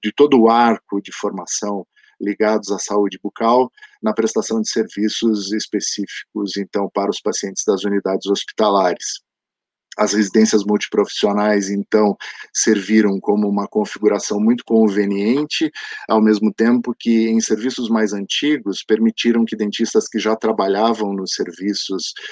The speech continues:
eh, hospitalares pudessem organizar, então, uma vertente de ensino para aquilo que já faziam com muita competência no dia a dia da sua atenção em saúde.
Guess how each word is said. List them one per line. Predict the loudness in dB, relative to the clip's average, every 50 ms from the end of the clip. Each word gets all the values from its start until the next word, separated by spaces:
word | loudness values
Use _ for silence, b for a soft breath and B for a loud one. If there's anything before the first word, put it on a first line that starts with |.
| B B B -4
eh, | -4 -2 0
hospitalares | 2 2 2 2 0 -2 -4 -2 0 0 0 2 2 4 4 2 2 0 B B B B B -4
pudessem | 0 2 4 2 2 2 0 2
organizar, | 4 4 4 4 2 0 0 0 -2 -2 -2 -2 -2 -2
então, | -4 -6 -8 -4 _ 0 2 2 2 0
uma | 0 0 2 2 2 2
vertente | 2 2 0 0 0 -2 -2 0 0 -2 -2 -6 -6 -6
de | -8 -6 -6
ensino | -6 -6 -8 -6 -6 -6 -4 -2 0 0 0 2 0 0 0
para | 0 -2
aquilo | 0 2 2 2 2
que | 0 0
já | 0 0 0
faziam | 2 0 0 -2 -2 -2 0 2 2 4 4 2
com | 2 2
muita | 2 2 2 2 0 0
competência | 0 0 0 2 4 2 4 4 2 2 2 2 0 0 0 0 0 0 B B B B B B B B B -4
no | 0 2 4 4 4 4
dia | 2 2 2 4 4 4
a | 4
dia | 2 -2 -2 0 2 2 2
da | 2 2 0 0
sua | -2 -4 -4 0 2 2 2 2 2 0 0 -2 -4 -6
atenção | -10 -10 -8 -8 -8 -8 -6 -8 -8 -6 -6 -4 -2 -2 -2 -2 -4 -4 B B B B B B -4
em | -2 -2 -2
saúde. | -2 -2 2 2 4 4 4 4 2 0 -2 -8